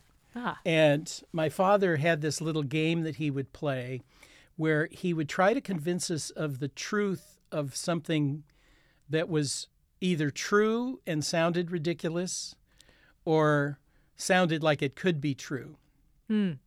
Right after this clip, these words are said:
Speaker 2: Right?
Speaker 1: mm-hmm.
Speaker 2: And then our job was to guess.
Speaker 1: Yeah.
Speaker 2: Or to figure it out, see
Speaker 1: Two
Speaker 2: if he
Speaker 1: truths
Speaker 2: was
Speaker 1: and a lie.
Speaker 2: lying or whatever. Yeah.
Speaker 1: Yeah, yeah, yeah.
Speaker 2: So impishly at dinner one night, he, he started talking about Balto the Wonder Dog.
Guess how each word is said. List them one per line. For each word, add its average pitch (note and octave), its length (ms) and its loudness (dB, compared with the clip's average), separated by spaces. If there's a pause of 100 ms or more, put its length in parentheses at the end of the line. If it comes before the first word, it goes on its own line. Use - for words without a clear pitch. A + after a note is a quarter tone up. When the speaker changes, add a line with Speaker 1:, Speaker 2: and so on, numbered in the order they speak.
(100)
Speaker 2:
Right? F3+ 320 0
Speaker 1:
mm-hmm. - 80 -18 (240)
Speaker 2:
And F3 100 4
then E3+ 140 8
our F3+ 140 10
job E3+ 340 6
was D3+ 300 0
to D3 100 -4
guess. C3+ 600 -4 (340)
Speaker 1:
Yeah. G3 320 -2
Speaker 2:
Or D#3 100 2
to C#3+ 80 -2
figure C#3 280 -2
it B2+ 60 -2
out, C3 220 -4 (140)
see F3+ 220 0
Speaker 1:
Two E3+ 40 4
Speaker 2:
if - 120 0
he F3 80 0
Speaker 1:
truths D3 200 0
Speaker 2:
was - 20 -4
Speaker 1:
and G3+ 120 -4
a - 20 0
lie. C#3+ 60 2 (180)
Speaker 2:
lying C#3+ 180 -8
or B2+ 120 -8
whatever. B2+ 360 -12
Yeah. D3+ 220 -4
Speaker 1:
Yeah, F3 120 -6 (220)
yeah, E3 120 -10
yeah. D3+ 160 -14 (260)
Speaker 2:
So F#3 400 6
impishly A3 880 2
at E3 240 -2
dinner F3 260 0
one D3 300 2
night, C#3 340 -2 (120)
he, E3+ 560 -4 (120)
he D#3 340 -4 (100)
started E3 400 0
talking E3 420 0
about D3+ 460 0
Balto F#3 560 2
the F#3+ 100 -4
Wonder F3+ 440 -2
Dog. C#3 500 -10